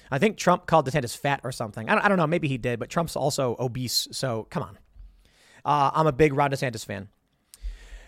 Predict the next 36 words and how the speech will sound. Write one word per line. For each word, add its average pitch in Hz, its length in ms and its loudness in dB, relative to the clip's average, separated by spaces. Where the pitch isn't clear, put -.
For - 160 6
a 170 60 10
lot 196 180 8
of 185 100 2
reasons, 175 520 2
I 160 120 2
would 135 280 0
rather 180 420 4
have 127 680 -2
Ron 147 280 2
DeSantis 139 340 -2
than 127 140 -2
Donald 117 220 -4
Trump. 101 260 -8
Now, 156 120 -2
let's 233 200 2
talk 190 240 6
about 113 240 -4
this. - 320 -10
I 156 100 2
think 202 240 0
the 156 80 -2
core 202 340 4
issue 156 400 -2
is, 143 200 -4
of 208 160 0
course, 123 480 -2
absolutely 143 840 -2
the 127 100 -2
change 165 560 0
in 156 120 -4
the 147 80 -2
election 127 520 -4
system. - 420 -8
That's 156 100 -8
it. - 240 0